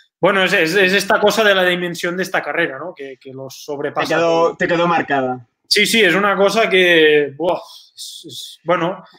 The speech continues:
Speaker 1: supongo que todo el mundo que va al ultra, al U T M B tiene un poco ese impacto, ¿no? De decir, hostia, esto es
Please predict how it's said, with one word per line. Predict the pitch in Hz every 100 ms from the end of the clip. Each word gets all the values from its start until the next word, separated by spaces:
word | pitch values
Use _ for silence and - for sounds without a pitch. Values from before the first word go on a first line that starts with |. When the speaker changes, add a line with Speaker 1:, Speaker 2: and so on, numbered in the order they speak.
| _
Speaker 1:
supongo | 180 190 240 269
que | 240
todo | 214
el | 214
mundo | 220 214 190
que | 175
va | 170 170
al | 165 165
ultra, | 165 160 165 -
al | 156
U | 160
T | 165
M | 160
B | 156 180
tiene | 180 170
un | 160
poco | 160 151
ese | 151 151
impacto, | 135 131 143 - 127
¿no? | 147
De | 147
decir, | 127 135 131 123 _ - _ _
hostia, | - - 135
esto | 131 - 156
es | 160 160 - - -